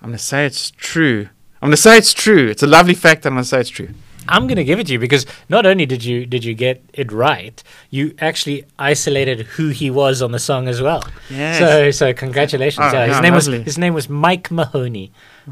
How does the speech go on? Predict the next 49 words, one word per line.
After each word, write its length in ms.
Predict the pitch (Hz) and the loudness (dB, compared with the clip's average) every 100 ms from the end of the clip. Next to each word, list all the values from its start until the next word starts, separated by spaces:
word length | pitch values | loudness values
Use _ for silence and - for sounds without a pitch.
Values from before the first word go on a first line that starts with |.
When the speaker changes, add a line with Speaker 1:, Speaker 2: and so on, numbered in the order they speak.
| 127 | -6
Speaker 2:
Uh, 240 | 120 123 | -2 0
so 100 | 180 | 2
there 60 | 240 | 4
you 40 | |
Speaker 1:
Ah. 220 | 226 214 - | 4 4 4
Speaker 2:
are. 60 | |
All 180 | 196 226 | 4 4
of 40 | 214 | 4
that's 200 | 202 - | 0 -2
true. 220 | 233 170 | -4 -4
Yeah. 100 | 151 - | -6 -2
Speaker 1:
That's 280 | 156 190 180 | 0 0 0
Speaker 2:
All 60 | |
of 60 | 180 | -2
it, 20 | |
all 100 | 147 | 0
of 60 | 170 | 2
it's 20 | |
Speaker 1:
fantastic. 360 | 147 165 139 123 | 2 2 -2 -2
Speaker 2:
absolutely 200 | 127 143 | 2 2
Speaker 1:
It 40 | |
is 60 | 151 | 2
Speaker 2:
true. 60 | |
Speaker 1:
a 40 | 117 | 0
beautiful 380 | 123 127 113 107 | 0 -2 -2 -10
song. 320 | - 113 107 | -6 -6 -4
I'm 80 | 117 | -6
sure 420 | - 165 151 127 - - - | -2 2 2 2 -6 -20 -16
our 140 | - 120 | -4 -2
listeners 480 | 120 113 123 110 - | -2 -4 -8 -8 -8
are 100 | 110 | -8
very 280 | 113 113 | -4 -4
familiar 400 | 113 120 113 113 | -4 -6 -4 -2
with 100 | 107 | -4
that 160 | 110 104 | -6 -8
song. 340 | - 110 104 - - - - | -8 -8 -10 -16 -20 -20 -10
It 40 | |
Speaker 2:
And 80 | 127 | -4
if 40 | 123 | -2
Speaker 1:
is 60 | |
Speaker 2:
they're 100 | 139 | 0
not, 140 | 139 143 123 | 2 2 2
Speaker 1:
super. 80 | 117 | -4
Speaker 2:
they've 160 | 113 | -4
got 140 | 117 113 | -6 -8
YouTube, 400 | 113 113 110 104 | -8 -12 -14 -14
like, 120 | 117 - | -16 -16
right 280 | 107 98 - | -16 -16 -18
there. 220 | - - | -20 -18